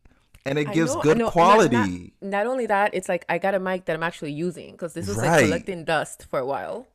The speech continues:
Speaker 1: Psst, tell me about it. And I'm the music
Speaker 2: But
Speaker 1: producer, and I'm just, yeah, mine has been collecting dust lately too. But what's up?
Speaker 2: Okay, so, um,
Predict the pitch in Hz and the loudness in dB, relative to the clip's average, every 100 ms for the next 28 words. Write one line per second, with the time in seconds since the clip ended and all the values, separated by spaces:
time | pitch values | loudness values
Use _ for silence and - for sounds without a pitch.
0 | - - - - - - - 95 92 92 | -14 -10 -10 -10 -12 -12 -6 -4 -4 -8
1 | 87 78 73 - _ _ 101 117 131 101 | -8 -10 -12 -14 _ _ -6 -2 -2 0
2 | 98 113 147 - 92 92 - 87 87 92 | 0 -2 -4 -8 -8 -8 -6 -6 -6 -8
3 | 85 - - - - 98 90 95 95 95 | -12 -18 -20 -20 -14 -8 -4 -4 -4 -4
4 | 95 90 98 95 95 95 98 90 92 - | -6 -8 -10 -6 -8 -6 -6 -6 -8 -10
5 | 95 85 92 - 98 92 _ - - - | -12 -12 -14 -12 -12 -12 _ -20 -8 0
6 | 131 151 151 95 - - _ _ _ _ | 2 2 0 -2 -6 -20 _ _ _ _
7 | _ _ _ 220 311 415 269 214 196 180 | _ _ _ -4 -2 -2 0 2 4 2
8 | 165 143 | -2 -6